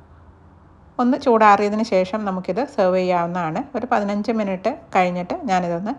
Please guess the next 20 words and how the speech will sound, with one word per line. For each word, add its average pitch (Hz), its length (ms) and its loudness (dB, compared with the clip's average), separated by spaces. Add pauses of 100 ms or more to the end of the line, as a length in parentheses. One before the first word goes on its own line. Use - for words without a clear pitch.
കാണിച്ചു 170 360 0
തരാം. 175 220 0 (1120)
അപ്പോൾ 226 200 4
ഇതാ 233 120 6 (140)
ഈ - 20 -2 (120)
കറി 214 200 2 (340)
നന്നായിട്ട് 202 400 -2 (160)
ചൂടാറിയിട്ടുണ്ട്, 190 880 4 (460)
കണ്ടില്ലേ? 170 320 -2 (1600)
കറി 208 240 4
ഒന്നുകൂടെ 196 340 2
ഒന്ന് 202 120 -2 (120)
കുറുകി 190 340 0
വന്നിട്ടുണ്ട്. 175 480 -4 (340)
അടിപൊളി 220 360 0
കറിയല്ലേ? 165 380 -2 (800)
ചോറിൻ്റെ 196 400 2
കൂടെയോ 185 260 2 (100)
ചപ്പാത്തിയുടെ 190 540 0
കൂടെയോ 180 280 0